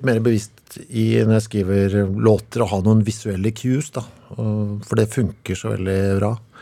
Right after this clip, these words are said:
Jeg synes jo Taylor Swift er jævla god der. Ehm, Dancing, eh, in the kitchen, in the refrigerator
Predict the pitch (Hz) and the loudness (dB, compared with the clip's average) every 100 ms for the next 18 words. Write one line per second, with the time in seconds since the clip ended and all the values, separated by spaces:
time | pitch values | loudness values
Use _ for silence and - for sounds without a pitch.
0 | - - - - _ 107 110 104 110 104 | -20 -20 -20 -20 _ -6 -4 -4 -2 0
1 | 101 - 101 - 110 104 104 95 95 95 | 0 0 -2 2 4 4 4 2 0 -2
2 | 98 113 113 110 - _ _ 110 107 104 | 0 2 0 -4 -20 _ _ -4 -2 0
3 | 101 101 101 98 90 - _ - - - | 2 2 2 0 -2 -8 _ -20 -20 -20
4 | - - - - - - - _ _ - | -20 -20 -20 -20 -20 -20 -20 _ _ 2
5 | 104 98 - 104 104 104 104 104 101 101 | 4 4 2 0 4 6 6 6 6 6
6 | 101 98 98 98 98 98 101 104 98 101 | 6 4 4 4 2 2 0 0 0 -2
7 | - 107 101 101 101 120 95 101 101 101 | -4 -2 0 0 0 0 4 4 4 4
8 | 101 - 101 87 - 101 98 95 | 2 2 0 0 -2 2 2 2